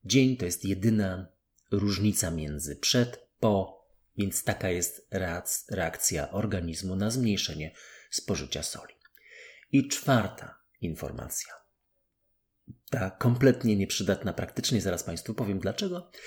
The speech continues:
Fenomen oczywiście krzywej J. Państwo znacie sprzed tysięcy lat taką opowieść, jak zamieniano sól w centralnej Afryce na złoto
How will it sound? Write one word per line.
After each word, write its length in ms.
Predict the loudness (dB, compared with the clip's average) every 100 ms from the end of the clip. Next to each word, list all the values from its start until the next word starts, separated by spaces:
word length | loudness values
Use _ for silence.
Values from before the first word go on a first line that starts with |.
| -16 -16 -4
Fenomen 680 | 4 8 8 6 4 0 -6 _ 0
oczywiście 560 | 2 0 -2 -6 -4
krzywej 540 | -4 -2 0 0 -2 0
J. 360 | 4 4 2 -8 -20 -12
Państwo 280 | -6 0 2
znacie 400 | 4 4 4 0
sprzed 400 | -2 -6 -8 -12 -20 _ _ -4
tysięcy 560 | 0 4 6 6 4 2
lat 400 | 2 0 -2 -6
taką 460 | -6 -2 -2 -2 -6
opowieść, 540 | 0 2 4 0 0
jak 120 | -2
zamieniano 600 | 0 0 2 2 2 2
sól 420 | 4 4 4 2 -4 _ _ _ _ _
w 100 | -6
centralnej 640 | 0 0 2 4 6 4 2
Afryce 680 | -4 -2 -2 0 2 2 0 -8 -20 -20 -20 _ _ _ 0
na 340 | 2 4 2
złoto 500 | 2 2 2 0 -12